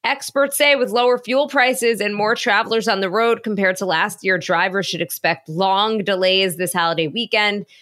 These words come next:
According to triple A, air travel also expected to exceed pre-pandemic levels.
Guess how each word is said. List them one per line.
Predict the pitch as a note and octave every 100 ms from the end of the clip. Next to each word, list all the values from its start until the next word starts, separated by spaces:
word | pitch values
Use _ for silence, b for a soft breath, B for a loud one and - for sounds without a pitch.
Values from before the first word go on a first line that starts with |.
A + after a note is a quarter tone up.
| b -
According | - G3 F3+ F3
to |
triple | D#3+ F#3+ F3+ F3+
A, | F3+ F3 -
air | E3+ G3+
travel | A#3+ G#3 F#3+ E3+
also | E3+ F3+ G3
expected | F#3 - F#3 - F3+
to | F3+
exceed | D#3+ - F#3+ F#3 -
pre-pandemic | - G#3+ G#3+ G3 E3 E3 F3 F#3 G3
levels. | E3+ F3 G3+ B3 D4+